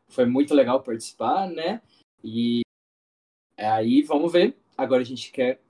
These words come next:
a opinião de vocês. A gente vai deixar uma enquete no Insta agora após o lançamento desse episódio. Você vota no seu favorito, no embate que você gostou mais, no seu personagem favorito ou Ghostface, ou Michael Myers lá no, no story do Insta. E também a gente vai deixar aqui embaixo no,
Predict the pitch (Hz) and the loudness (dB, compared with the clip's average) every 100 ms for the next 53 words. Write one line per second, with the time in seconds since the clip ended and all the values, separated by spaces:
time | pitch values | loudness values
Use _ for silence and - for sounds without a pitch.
0 | - 127 120 127 120 113 113 117 - 120 | -4 -4 -4 -6 -6 -8 -12 -10 -4 -2
1 | - 120 120 110 110 107 - 117 117 120 | -2 -4 -10 -2 -2 -2 -4 -2 -2 0
2 | 120 110 - 123 113 123 - - 117 113 | 2 2 0 -10 -10 -10 -12 -10 -4 0
3 | 110 107 - 117 107 113 113 113 107 104 | 2 0 -2 -4 -4 -6 -8 -8 -10 -10
4 | 110 - 120 113 113 147 - _ _ _ | -10 -10 -4 4 6 4 0 _ _ _
5 | 127 - 123 117 110 120 - 117 117 120 | -2 2 4 4 2 -2 -2 -4 0 2
6 | 123 147 147 123 117 117 113 110 - - | 6 6 6 2 -2 0 2 0 -2 -10
7 | 117 - 113 113 - 123 135 147 143 131 | -10 -8 -8 -8 -6 -2 0 2 2 0
8 | 110 - 113 113 120 107 117 110 117 127 | -2 -12 -12 -14 -12 -14 -14 -8 -2 -4
9 | - - 143 123 113 - 139 143 - _ | -4 0 0 0 -10 0 0 0 -10 _
10 | _ - 135 120 113 117 113 131 147 117 | _ 2 2 2 -2 -2 2 4 4 2
11 | 143 117 117 110 107 - - 110 110 - | -2 -2 -6 -8 -14 -20 -20 -16 -12 -8
12 | 110 104 104 110 120 147 - 170 - - | -4 -4 -4 -8 -8 -6 -4 -6 -10 -20
13 | _ 143 156 151 151 - 147 143 143 143 | _ 2 4 4 2 0 2 2 2 0
14 | 135 139 151 135 127 - 135 131 127 127 | 0 -2 0 0 0 -4 -8 -6 -4 -6
15 | 123 | -8